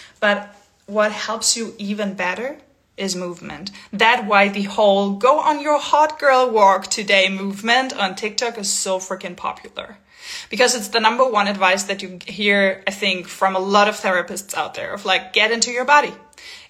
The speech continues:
get into the movement. Whenever your mind keeps running, go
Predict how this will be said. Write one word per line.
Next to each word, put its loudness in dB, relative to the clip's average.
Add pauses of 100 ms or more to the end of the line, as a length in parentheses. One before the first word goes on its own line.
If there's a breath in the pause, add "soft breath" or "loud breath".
get 2
into -4
the -2
movement. -4 (240 loud breath)
Whenever 0
your -2
mind -2
keeps -6
running, -2
go 8